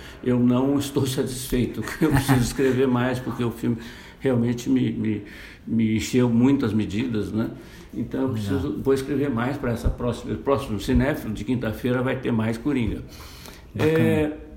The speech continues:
Speaker 1: tem uma coisa que acontece comigo enquanto, enquanto um analista de cinema, é uma coisa que eu nunca faço e nunca fiz e jamais farei,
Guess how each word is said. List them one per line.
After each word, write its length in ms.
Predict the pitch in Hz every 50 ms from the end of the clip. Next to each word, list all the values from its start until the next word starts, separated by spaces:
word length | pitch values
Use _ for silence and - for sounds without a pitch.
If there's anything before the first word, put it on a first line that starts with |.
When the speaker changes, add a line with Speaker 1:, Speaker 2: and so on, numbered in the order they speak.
| - - - - - - - - - - - - - -
Speaker 1:
tem 80 | 220 226
uma 100 | 226 208
coisa 240 | - 208 202 196 190
que 80 | -
acontece 580 | 175 - 160 151 131 - 120 113 110 - - -
comigo 460 | - - 120 117 139 165 180 - 117
enquanto, 560 | 110 107 - 117 113 107 - - 113 104 98 - -
enquanto 720 | 113 107 104 - 120 110 104 - - - - - 98 90 107 113 -
um 260 | - 104 110 110 110 107
analista 480 | 107 104 104 104 101 104 101 - -
de 80 | 90 -
cinema, 480 | - - 107 104 120 147 165 135 98 90 - - - - - - - - - - - - - - - - - - - - - - - - - - - - -
é 280 | - 135 131 131 131 131
uma 180 | 139 139 135 135
coisa 280 | - 175 165 147 151
que 120 | - - 160
eu 60 | 151
nunca 460 | 147 151 160 214 247 247 - 160 127
faço 440 | - - 135 127 131 127 - - 160
e 40 | 151
nunca 440 | 139 147 180 214 226 226 - 156
fiz 380 | - - - 143 135 131 131 135
e 60 | - 139
jamais 520 | 117 147 151 143 143 143 143 156 156 -
farei, 420 | - 143 131 117 110 110 113 -